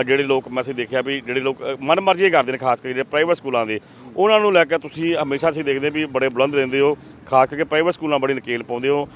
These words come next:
ਉਹਨਾਂ ਨੇ ਬੜੀ ਜਵਾਬ ਦਿੱਤਾ। ਕਿੰਨਾ ਸਮਾਂ ਹੋ ਗਿਆ ਤੁਹਾਨੂੰ ਇਸ ਜਿਹੜੀ ਲਾਈਨ ਵਿੱਚ ਆਏ ਨੂੰ ਅਤੇ ਹੁਣ ਤੱਕ ਕਿੰਨੇ ਕੁ ਪ੍ਰਾਈਵੇਟ ਸਕੂਲਾਂ ਜਿਹੜੇ ਨੇ ਮਨਮਰਜ਼ੀ ਕਰਦੇ ਨੇ, ਉਹਨਾਂ ਨੂੰ ਜਿਹੜੇ ਕਿ ਹੁਣ ਤੱਕ ਉਹਨਾਂ ਦੀ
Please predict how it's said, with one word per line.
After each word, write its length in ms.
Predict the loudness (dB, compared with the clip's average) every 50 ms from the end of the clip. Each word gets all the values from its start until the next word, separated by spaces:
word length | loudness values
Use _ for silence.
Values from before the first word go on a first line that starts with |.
| -18 -12 -8
ਉਹਨਾਂ 200 | -4 0 0 2
ਨੇ 60 | 2
ਬੜੀ 140 | 0 -2 -2
ਜਵਾਬ 240 | 0 0 0 0 0
ਦਿੱਤਾ। 340 | -2 -4 -6 _ -14 -20 -20 -10 -4
ਕਿੰਨਾ 240 | -2 0 2 2 2
ਸਮਾਂ 260 | 2 2 2 2 2
ਹੋ 100 | 2 2
ਗਿਆ 120 | 0 0
ਤੁਹਾਨੂੰ 260 | 0 -2 -4 -4 -4
ਇਸ 140 | -6 -8 -8
ਜਿਹੜੀ 380 | -10 -10 -12 -10 -8 -8 -6 -2
ਲਾਈਨ 240 | 0 0 0 0 -2
ਵਿੱਚ 180 | -4 -2 0
ਆਏ 140 | 0 0 0
ਨੂੰ 160 | 0 -4 -6 -8 -10 -20 -8 -4 -2 0
ਅਤੇ 140 | 2 2
ਹੁਣ 180 | 2 4 2 2
ਤੱਕ 260 | 2 2 2 2 0
ਕਿੰਨੇ 320 | -4 -8 -4 0 2 2 2
ਕੁ 240 | 2 0 -2 -4
ਪ੍ਰਾਈਵੇਟ 300 | -2 0 2 2 2 0
ਸਕੂਲਾਂ 340 | -2 -4 -6 -4 0 0 0
ਜਿਹੜੇ 200 | 0 0 -2 -2
ਨੇ 180 | 0 2 2 2
ਮਨਮਰਜ਼ੀ 480 | 2 2 2 2 2 2 0 0 0
ਕਰਦੇ 300 | 2 2 2 2 2 0
ਨੇ, 200 | 0 0 -2 -2 -4 -10 -20 -20 -10 -4
ਉਹਨਾਂ 180 | 0 2 2 2
ਨੂੰ 80 | 4 2
ਜਿਹੜੇ 140 | 2 0
ਕਿ 120 | 0 -2 -2
ਹੁਣ 180 | -2 -2 -2
ਤੱਕ 160 | 0 0 -2 0
ਉਹਨਾਂ 200 | 0 -2 -2 0
ਦੀ 140 | 0 -2